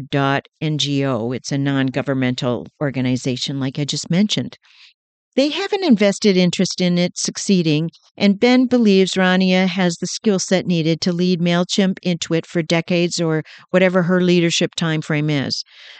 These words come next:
Ben shared his next plans, including using this phase of his life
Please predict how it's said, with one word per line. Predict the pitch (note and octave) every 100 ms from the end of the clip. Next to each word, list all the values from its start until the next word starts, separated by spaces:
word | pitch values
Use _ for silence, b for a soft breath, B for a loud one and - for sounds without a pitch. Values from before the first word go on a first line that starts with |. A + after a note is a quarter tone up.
| -
Ben | A#3 C#4+
shared | - B3 G#3+ G#3
his | F#3
next | F#3+ - -
plans, | - D#3+ D3 D3+ E3+
including | F3+ E3+ A3 A#3 A3+ A3+ -
using | G3 G#3 G3 G#3 F#3+
this | A#3 -
phase | - F3+ F3
of | F3
his | F#3 F3
life | D3+ C#3+ D#3+